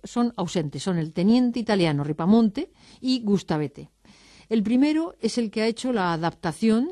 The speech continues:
del grotesco espectáculo que llevará a Carmela a la muerte, el que dirige la función, el que dispone las luces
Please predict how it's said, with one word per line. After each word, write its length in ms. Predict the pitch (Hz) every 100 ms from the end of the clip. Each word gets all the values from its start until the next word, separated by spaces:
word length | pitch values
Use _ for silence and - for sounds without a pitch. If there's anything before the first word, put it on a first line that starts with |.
| 381
del 320 | 185 160 151
grotesco 520 | 156 160 180 170 -
espectáculo 840 | 185 - 180 - 202 180 202 220 226
que 140 | 160
llevará 480 | 156 156 156 170 185 - -
a 80 |
Carmela 340 | 170 160 160 156
a 60 |
la 80 | 151
muerte, 400 | 165 170 - 139 - - 185
el 100 | 165
que 140 | 156
dirige 320 | 156 160 156
la 80 | 139
función, 560 | - 180 - 254 247 247
el 120 | 233
que 120 | 170
dispone 360 | 151 - 151 143
las 160 | 139
luces 460 | 226 262 - 233